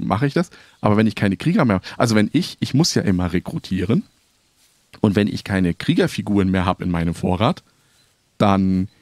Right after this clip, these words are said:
geht das auch kaputt. Das heißt, wir hatten ja auch schon Partien und das fand ich sehr witzig mit, ja, bitte, greif mich an. Ich gehe extra da auf diese Lichtung, damit du mich angreifst, damit die Vögel wieder zurück in meinen Vorrat kommen, dass ich die zum Rekrutieren habe. Also ich habe sie geopfert, um neue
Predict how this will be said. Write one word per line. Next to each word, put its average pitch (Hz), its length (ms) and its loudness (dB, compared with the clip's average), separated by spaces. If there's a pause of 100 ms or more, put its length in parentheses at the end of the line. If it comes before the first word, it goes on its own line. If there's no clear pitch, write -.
(100)
geht 101 160 2
das 92 100 0
auch - 140 -2
kaputt. 98 280 -2
Das 98 140 0
heißt, 110 180 0
wir 98 80 2
hatten 117 200 0
ja 120 140 2
auch 110 120 0
schon 110 160 -2
Partien 156 320 0
und 208 80 2
das - 120 -2
fand 113 180 -2
ich 110 80 -6
sehr 107 160 2
witzig 131 240 -2
mit, 120 160 2 (380)
ja, 110 280 2 (140)
bitte, 120 260 0 (160)
greif - 260 0
mich 113 160 0
an. 127 160 2
Ich - 120 -4
gehe - 160 -2
extra - 360 0
da 143 140 2
auf - 220 -2
diese 123 240 2
Lichtung, 135 420 2
damit 120 260 2
du 135 60 2
mich 117 240 0
angreifst, 117 800 -2
damit 113 280 0
die 117 340 2 (680)
Vögel 127 500 2
wieder 117 220 0
zurück 135 240 -2
in 123 100 2
meinen 117 140 4
Vorrat 180 520 -2
kommen, 156 340 2
dass 135 180 -2
ich - 160 -6
die 139 300 0 (220)
zum 127 200 2
Rekrutieren 131 760 0
habe. 104 340 0
Also 98 300 -2
ich - 180 -12
habe 120 200 2
sie 107 240 -2
geopfert, - 540 -4
um 113 160 0
neue 120 440 2